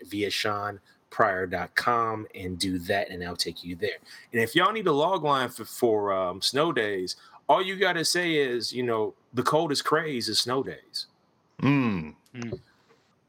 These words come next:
Speaker 2: Tight,
Speaker 1: You
Speaker 2: tight. I like it. I can see
Speaker 1: Yeah.
Speaker 2: on a bumper sticker. I'm gonna get a little, get a, get a picture of the crew,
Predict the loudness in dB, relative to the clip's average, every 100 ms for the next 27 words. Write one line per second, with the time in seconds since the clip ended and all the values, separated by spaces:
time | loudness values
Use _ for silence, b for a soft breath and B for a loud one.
0 | _ 0 0 0 -2 -2 0 0 0 -2
1 | -8 -12 _ _ _ -14 -2 2 4 4
2 | 4 2 2 -2 2 0 0 -8 _ -4
3 | 0 4 4 4 2 0 -4 b b b
4 | 0 2 4 2 0 0 0 0 -2 0
5 | 0 -2 -2 0 0 -2